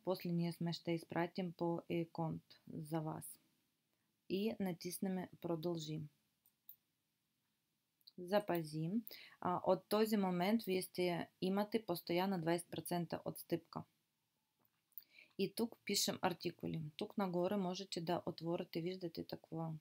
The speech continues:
книжка. Можете да отворите и разгледате каталог. Той отваря и можете да изберете артикули, който искате. По такъв начин. А, после, на кога натиснете, извинявайте,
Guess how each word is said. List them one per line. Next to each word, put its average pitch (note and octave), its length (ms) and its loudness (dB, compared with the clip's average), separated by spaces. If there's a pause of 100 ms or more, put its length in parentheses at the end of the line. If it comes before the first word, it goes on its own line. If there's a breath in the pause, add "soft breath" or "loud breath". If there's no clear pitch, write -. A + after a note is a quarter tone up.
(160)
книжка. F3 520 -2 (540 soft breath)
Можете F3+ 360 -2
да E3+ 140 2
отворите F#3+ 480 0
и F#3 40 2
разгледате E3+ 640 0
каталог. D#3+ 500 -2 (380)
Той E3 120 -2
отваря G3+ 520 0
и F3+ 100 0
можете F3 480 -4
да D#3+ 200 0
изберете E3 580 0
артикули, F#3 640 -4
който E3 460 -2
искате. - 460 -8 (1040)
По E3 120 -2
такъв D#3+ 380 -8
начин. E3 440 -8 (1120 loud breath)
А, E3 320 -2 (160)
после, G#3+ 380 4
на F3 160 -2
кога F3 260 2
натиснете, E3+ 840 -2 (1000)
извинявайте, D#3+ 680 -2